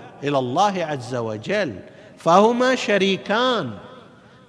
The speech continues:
"كي نسبحك كثيرا ونذكرك كثيرا". ذاك الوقت قال: "قد أجيبت دعوتك يا موسى". فهنا محله أخ-،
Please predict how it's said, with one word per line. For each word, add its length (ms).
"كي 300
نسبحك 1000
كثيرا 540
ونذكرك 1040
كثيرا". 720
ذاك 280
الوقت 500
قال: 300
"قد 280
أجيبت 480
دعوتك 920
يا 220
موسى". 460
فهنا 720
محله 1160
أخ-، 320